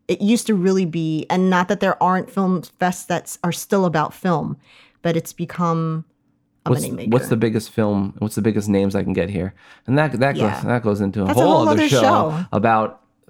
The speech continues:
Speaker 2: film commissions, right? And ha-, they don't really care about local filmmakers trying to do it. They just care about getting big Hollywood films in any certain area.
Speaker 1: The bigger the name, the better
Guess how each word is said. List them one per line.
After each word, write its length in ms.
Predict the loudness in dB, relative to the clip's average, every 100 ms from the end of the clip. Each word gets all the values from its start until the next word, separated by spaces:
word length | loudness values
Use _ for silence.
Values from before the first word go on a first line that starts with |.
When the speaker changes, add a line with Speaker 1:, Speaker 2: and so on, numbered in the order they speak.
| -20
Speaker 2:
film 580 | -4 0 2 0 -2 -6
commissions, 500 | 0 0 0 -4 -2
right? 260 | 0 0 -2
And 240 | -4 -4
ha-, 180 | -4 -6 -8
they 300 | -6 -4 -2
don't 300 | -2 -2 -4
really 240 | -4 -4
care 200 | -2 -2
about 360 | 0 -2 -4 -16 _ _ _ _ _ _ _ _ _ _ _ -2
local 520 | 0 0 0 0 -2
filmmakers 800 | -2 0 0 0 -2 -4 -6 -16 _ _ -6
trying 260 | -2 0
to 80 | -2
do 200 | 0 0
it. 60 | 0
They 120 | -2
just 160 | -4
care 120 | -2 -2
about 160 | 0
getting 240 | 0 0 0
big 220 | -2 -2
Hollywood 360 | -2 0 -2 -2
films 500 | -2 0 -2 -8 -16 _ _ _ -2
in 140 | 0
any 180 | 2 0
certain 280 | -2 -2 0
area. 440 | 0 -2 -8 -12 -4
Speaker 1:
The 140 | -2
bigger 360 | 2 2 2 2
the 120 | 2
name, 380 | 0 0 -2 -2
the 80 | -4
better 460 | -4 -4 -6 -8